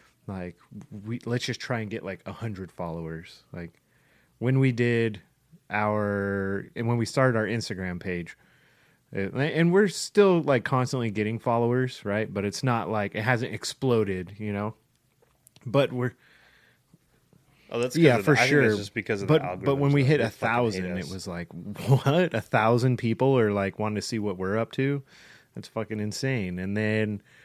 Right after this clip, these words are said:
Speaker 1: like, to hit a hundred thousand downloads and then hit over two thousand subscriptions on Rockfin, I was like, "Uh, <laughs> what's fucking happening right now?" <laughs> You know?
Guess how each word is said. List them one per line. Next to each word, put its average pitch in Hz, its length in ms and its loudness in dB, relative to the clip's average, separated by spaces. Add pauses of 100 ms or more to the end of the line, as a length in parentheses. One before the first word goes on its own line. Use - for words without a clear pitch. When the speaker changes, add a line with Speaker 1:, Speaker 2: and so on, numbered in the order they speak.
(420)
Speaker 1:
like, 101 320 -2 (340)
to 110 160 -2
hit 127 240 0
a 123 140 -4
hundred 135 400 2
thousand 113 420 0
downloads 95 720 -4 (220)
and 113 180 0
then 110 220 0
hit 113 400 0 (160)
over 135 340 4
two 143 300 4
thousand 110 600 0
subscriptions 95 1000 -6 (400)
on 95 180 -6
Rockfin, 120 640 -2 (720)
I 110 100 -6
was 107 120 -2
like, 101 400 -2
"Uh, 92 540 -2 (300)
<laughs> - 260 -20
what's 160 640 8
fucking 151 320 4
happening 127 460 0
right 87 280 -6
now?" 107 200 -2
<laughs> 120 60 -4
You 104 200 -2
know? 107 220 -4